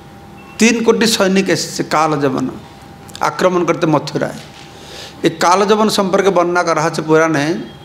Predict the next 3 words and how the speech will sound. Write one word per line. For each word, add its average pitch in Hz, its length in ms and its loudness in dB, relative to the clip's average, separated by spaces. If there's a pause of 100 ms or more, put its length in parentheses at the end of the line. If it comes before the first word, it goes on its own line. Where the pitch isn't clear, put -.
(880)
তো 202 80 4
একবার 202 480 4 (540)
গার্গে, 170 760 2